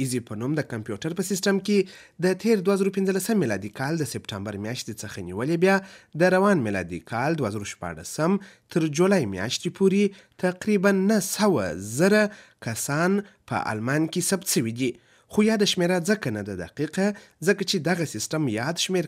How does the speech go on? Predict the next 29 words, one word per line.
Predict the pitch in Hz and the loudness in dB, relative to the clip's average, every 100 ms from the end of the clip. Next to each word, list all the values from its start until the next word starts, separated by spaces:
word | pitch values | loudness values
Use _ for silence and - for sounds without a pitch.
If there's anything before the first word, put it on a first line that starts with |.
| - | -6
کسان | 110 151 165 147 | -8 -4 -2 0
بیله | 175 180 104 | 2 2 0
دي | 127 | -4
چې | - 156 | -4 -2
د | 123 | -2
هغوی | 107 113 143 104 | -2 -2 -2 -2
نومونه | 92 165 208 202 - _ 107 | -2 2 0 0 -14 _ -6
او | 104 110 | -4 -4
هویت | 110 123 131 117 | -2 -4 -4 -8
معلوم | 104 104 170 185 | -6 -2 0 0
کړي، | 185 214 208 - - | 0 0 0 -10 -4
ثبت | 202 196 - | -2 -2 0
کړي | 208 180 | 0 2
دي | 208 202 - - | 0 -2 -8 -4
او | 220 180 | -2 -2
په | - | -6
آلمان | 113 113 131 | -6 -6 -4
کې | 190 156 | -2 0
د | 110 | -2
مهاجرو | 90 95 143 175 196 | -4 -6 -2 2 0
لپاره | 196 196 202 196 - _ 196 | 2 4 4 2 -12 _ 0
د | 185 | 4
ځانګړي | 190 190 202 196 - | 4 4 2 0 0
فدرالي | 120 113 120 165 160 - | -4 -2 -2 0 -2 -4
ادارې | 101 98 117 117 | -8 -6 -4 -4
ویانده | 87 98 160 190 196 | -4 -4 0 2 4
وایي | 208 196 | 2 2
چې | 214 214 208 _ - | 2 2 -2 _ -2
دا | 180 | 2